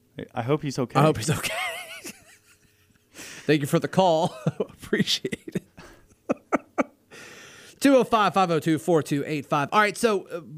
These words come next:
Speaker 2: before I set up this next one, I tweeted out a Twitter poll. Um, I thought Auburn had been, ha-,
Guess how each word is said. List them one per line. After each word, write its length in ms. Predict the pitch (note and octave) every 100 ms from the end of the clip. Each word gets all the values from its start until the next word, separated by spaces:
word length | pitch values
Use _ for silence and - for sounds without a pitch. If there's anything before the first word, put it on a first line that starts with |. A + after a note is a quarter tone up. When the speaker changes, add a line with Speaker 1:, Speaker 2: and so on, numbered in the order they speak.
| -
Speaker 2:
before 240 | F3 G#3 G#3
I 60 |
set 160 | F3 F#3
up 60 |
this 160 | D#3 -
next 200 | E3 D3
one, 120 | D3
I 120 | F3
tweeted 440 | F3 - A3 G#3+ F#3
out 300 | F3+ F3 - _ _ _
a 80 | D#3
Twitter 260 | - A3 E3+
poll. 440 | C#3+ C3 B2 A#2+ _ _ _ _ _ -
Um, 440 | C#3+ C3+ C3 B2+ -
I 100 | D3+
thought 160 | F3
Auburn 260 | E3 D#3+ D3+
had 160 | D3
been, 220 | C3+ C#3+ -
ha-, 180 | D3+